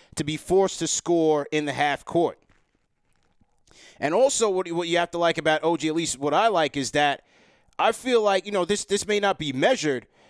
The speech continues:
be able to be measured, but I feel like having a guy like this, it's an iron sharpen iron situation where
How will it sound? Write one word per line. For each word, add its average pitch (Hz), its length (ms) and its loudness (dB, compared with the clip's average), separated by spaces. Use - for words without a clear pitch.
be 170 120 4
able 175 180 2
to 151 100 -14
be 160 100 -6
measured, 147 580 0
but 151 120 -2
I 196 140 0
feel 220 280 -2
like 185 300 0
having 208 420 -2
a 175 60 -4
guy 190 300 0
like 175 300 -2
this, - 460 -4
it's 180 180 4
an 175 160 0
iron 190 320 2
sharpen 170 440 -2
iron 165 320 -4
situation 147 720 -4
where 139 400 -2